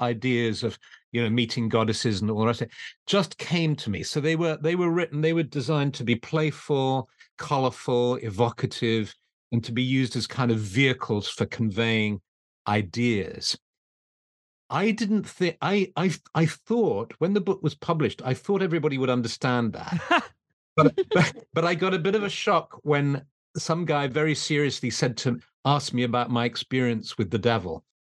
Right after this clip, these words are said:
Speaker 1: And, and, and I realized to my horror that some people were taking me literally. Um, so, so I, you know, mm, maybe there should be, I should say something about this at the beginning of the book or something.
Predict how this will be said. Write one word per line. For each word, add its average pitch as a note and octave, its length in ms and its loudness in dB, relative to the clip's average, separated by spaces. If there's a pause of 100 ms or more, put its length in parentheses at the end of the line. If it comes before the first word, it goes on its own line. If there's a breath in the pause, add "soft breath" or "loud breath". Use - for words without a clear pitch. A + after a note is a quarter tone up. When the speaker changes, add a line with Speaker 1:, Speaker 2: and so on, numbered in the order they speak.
(420)
Speaker 1:
And, A2 460 2 (140)
and, B2 320 0
and B2+ 140 0
I B2+ 40 0
realized D3 460 0
to C3+ 80 -6
my A#2 140 2
horror C#3 400 0
that A#2 160 -4
some D#3+ 180 2
people B2+ 240 0
were A#2+ 80 2
taking B2 360 -2
me A#2+ 100 0
literally. G#2 600 -2 (640)
Um, G#2 480 0 (300)
so, C#3 220 2
so C#3+ 320 0
I, C3+ 120 0
you C3+ 300 -2
know, A#2 180 0
mm, B2 360 0 (200 loud breath)
maybe C#3 220 0
there B2 140 0
should A#2+ 240 -4
be, A#2+ 160 4
I A#2 120 2
should A2+ 240 -4
say B2 200 4
something A2+ 300 0
about A2+ 240 2
this A2 140 -6
at - 80 -6
the A2 60 -4
beginning G#2 340 2
of G2 80 -2
the F#2+ 80 0
book G2 300 2
or F#2 60 -2
something. - 280 -4